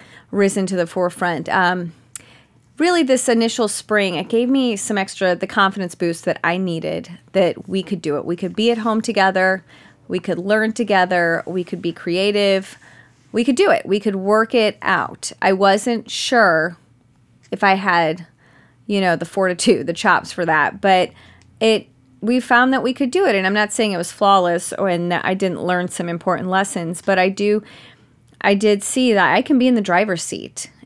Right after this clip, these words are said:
and it can be a good experience. And I'm, I'm hoping that that's also something that other parents are seeing, that this is their place and that they would just take it back.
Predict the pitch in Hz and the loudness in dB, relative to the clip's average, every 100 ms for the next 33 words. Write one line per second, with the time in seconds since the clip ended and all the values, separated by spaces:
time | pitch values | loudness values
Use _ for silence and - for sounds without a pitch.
0 | - 196 190 202 - 220 196 208 - 185 | -6 -2 0 -2 0 0 0 0 -2 -2
1 | - 185 170 - - 190 175 156 104 - | 0 0 0 -4 -4 -4 -4 -6 -8 -10
2 | - - 196 185 180 - - 208 226 240 | -12 -6 -4 -2 -4 -6 -4 -4 -2 -2
3 | 226 202 196 196 - - _ - 196 196 | -2 -2 -2 -6 -14 -20 _ -6 0 2
4 | 175 - - 202 196 214 - 180 170 180 | 2 -2 -2 -2 0 -4 -2 -4 -4 -4
5 | 160 170 170 - 165 160 170 - 147 147 | -2 -2 -4 -6 -6 -8 -10 -8 -8 -4
6 | 165 160 190 190 185 175 175 175 208 185 | -4 -2 -4 -2 -4 -4 -2 0 -2 -4
7 | 147 160 - - 185 165 165 160 156 160 | -4 -4 -8 -8 -4 -4 -2 -2 -2 -2
8 | 147 - - _ 196 190 - - - 175 | -4 -6 -16 _ -12 -12 -8 -8 -6 -6
9 | - 60 - | -6 -6 -10